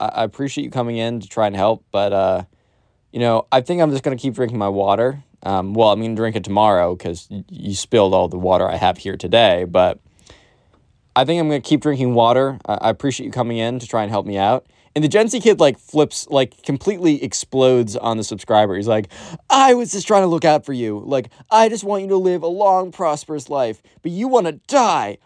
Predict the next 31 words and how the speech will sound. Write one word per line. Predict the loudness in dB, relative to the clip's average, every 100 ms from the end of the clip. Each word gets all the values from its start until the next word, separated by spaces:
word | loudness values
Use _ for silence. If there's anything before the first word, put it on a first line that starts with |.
| 0
Okay, | 0 0 -2 -4 -6 _
whatever. | 2 4 4 2 0 -6 _ -12
Not | -2 0 0
my | -2 -2
fault." | -2 0 0 -2 -6
And | -12
the |
subscriber's | -12 -14 -8 -6 -4 -8
like, | -12
"Relax, | -8 -2 0 0 -2
buddy. | -8 -6 -4 -4
Like, | -6 -6
I | -8
just | -10 -6
said | -6 -6
that | -10 -10
I'm | -12 -12
just | -14
gonna | -16
keep | -18 -16
drinking | -12 -8 -2
water | 2 2 2
and | 0 -4
maybe | -6 -6
just | -8 -8
not | -8 -6
drink | -8 -6
Coca-Cola | -6 -4 0 2 2
every | 0 -4
day." | 2 4 4 2
Like, | 0 0